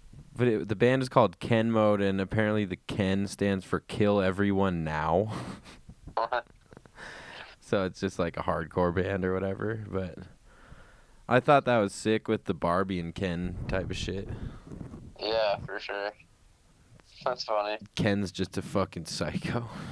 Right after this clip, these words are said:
Speaker 1: <laughs>
Speaker 2: Yeah.
Speaker 1: Um,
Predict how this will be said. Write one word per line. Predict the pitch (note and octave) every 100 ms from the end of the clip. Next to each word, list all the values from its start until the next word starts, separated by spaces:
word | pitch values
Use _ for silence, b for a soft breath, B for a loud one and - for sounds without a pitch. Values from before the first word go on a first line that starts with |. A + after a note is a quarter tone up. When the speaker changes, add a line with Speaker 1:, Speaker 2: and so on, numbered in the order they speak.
| -
Speaker 1:
<laughs> | D3 - D#3+ -
Speaker 2:
Yeah. | G#2 G2 - _ - - - - - B B B B - - - - - - - - - - b b b b b b - -
Speaker 1:
Um, | A#2 G#2 F#2+ -